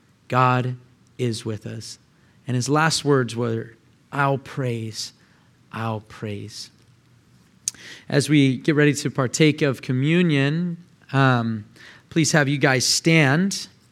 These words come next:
And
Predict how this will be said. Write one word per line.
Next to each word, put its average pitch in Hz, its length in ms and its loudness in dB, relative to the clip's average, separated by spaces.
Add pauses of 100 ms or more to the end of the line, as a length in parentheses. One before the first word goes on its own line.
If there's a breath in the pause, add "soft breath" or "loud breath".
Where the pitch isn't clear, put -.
(2500 soft breath)
And 151 540 4